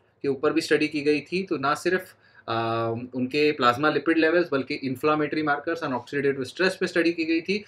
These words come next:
उसमें देखा गया total cholesterol भी कम होता है, मगर you have to combine soy proteins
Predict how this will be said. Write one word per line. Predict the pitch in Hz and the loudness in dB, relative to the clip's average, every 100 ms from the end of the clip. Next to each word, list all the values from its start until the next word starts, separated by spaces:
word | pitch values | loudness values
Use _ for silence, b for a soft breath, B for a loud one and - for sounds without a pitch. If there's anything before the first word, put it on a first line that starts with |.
| B B | B B
उसमें | 143 156 | -6 -2
देखा | 135 131 | 0 0
गया | 139 147 | 0 0
total | 139 131 151 | 0 -2 -2
cholesterol | 135 120 - 123 123 | -2 -4 -4 -2 -2
भी | 101 151 190 190 b b _ | -4 -2 -2 -4 b b _
कम | 139 139 | 0 2
होता | 123 113 117 117 110 | 0 -2 -2 0 0
है, | - 156 143 | 2 2 2
मगर | 113 120 | 0 -4
you | 113 | -2
have | 135 - | -2 -2
to | 170 | -4
combine | 135 131 143 165 B B - | -2 -2 -2 -2 B B 0
soy | 156 156 | 2 2
proteins | 151 143 151 | 0 -4 -4